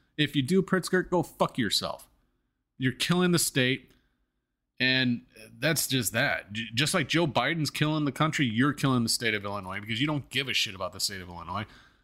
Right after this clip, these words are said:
And when it came to covid, and I'm gonna get into that here in a little bit, uh, when you wanted the lockdown, it was because you wanted to rule with an iron fist.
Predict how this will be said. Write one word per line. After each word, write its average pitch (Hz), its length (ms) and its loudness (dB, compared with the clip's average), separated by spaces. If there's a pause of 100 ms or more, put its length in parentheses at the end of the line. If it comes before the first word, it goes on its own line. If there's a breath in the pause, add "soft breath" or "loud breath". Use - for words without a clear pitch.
(240 soft breath)
And 139 100 -8
when 160 120 0
it 156 120 0
came 170 260 0
to 143 60 -6
covid, 113 800 0
and 113 320 -4 (240)
I'm 104 180 -4
gonna 117 160 -8
get 113 140 -2
into 110 180 -4
that 120 280 0
here 104 220 -6
in 95 80 -8
a 95 80 -10
little 92 220 -8
bit, 98 300 0 (1600 soft breath)
uh, 143 180 -6 (220 loud breath)
when 147 440 4
you 147 340 4
wanted 113 400 0
the 139 60 0
lockdown, 135 480 2
it 120 40 2
was 123 220 2 (420)
because 139 580 2 (680)
you 127 320 0 (240)
wanted 131 300 4
to 98 200 0 (120)
rule 160 220 6
with 160 180 2
an 135 100 -4
iron 139 260 2
fist. - 500 -2